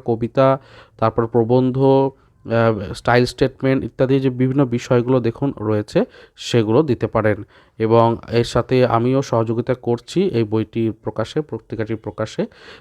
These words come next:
তো যতদূর জানলাম যে পনেরোই মার্চের পরে আর লেখার সময় এক্সটেন্ড করা হবে না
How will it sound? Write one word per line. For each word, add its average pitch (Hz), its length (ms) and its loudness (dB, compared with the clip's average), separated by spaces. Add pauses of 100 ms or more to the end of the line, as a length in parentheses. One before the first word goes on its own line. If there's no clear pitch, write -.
(100)
তো 117 140 2
যতদূর 123 400 2
জানলাম 165 500 4
যে 127 360 0 (500)
পনেরোই 139 300 6
মার্চের 160 360 0
পরে 165 360 2
আর 123 300 4 (240)
লেখার 123 460 0 (220)
সময় 135 440 0
এক্সটেন্ড - 480 -6
করা 110 320 0
হবে 120 300 0
না 180 160 2